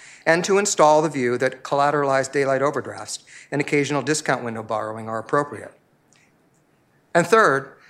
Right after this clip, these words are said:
the Fed needs to restart the gradual decline in its portfolio of securities. The resulting upward pressure on short-term interest rates relative to the I O E R rate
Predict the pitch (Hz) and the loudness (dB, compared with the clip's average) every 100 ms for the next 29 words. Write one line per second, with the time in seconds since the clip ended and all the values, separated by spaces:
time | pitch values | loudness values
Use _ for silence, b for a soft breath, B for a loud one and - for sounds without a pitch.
0 | b 160 156 165 180 170 156 151 156 147 | b 0 4 4 4 2 0 0 -2 0
1 | 185 - 135 135 131 135 131 139 170 - | 2 4 4 2 -2 2 4 2 -2 -2
2 | - 160 147 127 120 - 131 135 123 123 | 2 2 2 0 -6 -6 -4 -2 0 -2
3 | 110 - 117 175 143 101 - - b b | -4 -6 -4 -2 -2 -4 -14 -18 b b
4 | b 139 143 160 160 160 151 156 202 - | b -6 0 2 2 2 0 2 0 0
5 | 151 143 160 139 - 147 143 190 151 - | 0 0 -2 -2 2 2 2 0 0 -4
6 | 127 - 123 - 127 143 143 147 139 139 | -8 -4 -4 -2 0 0 -2 -6 0 2
7 | 143 151 156 165 160 127 107 | 2 0 0 2 2 2 -4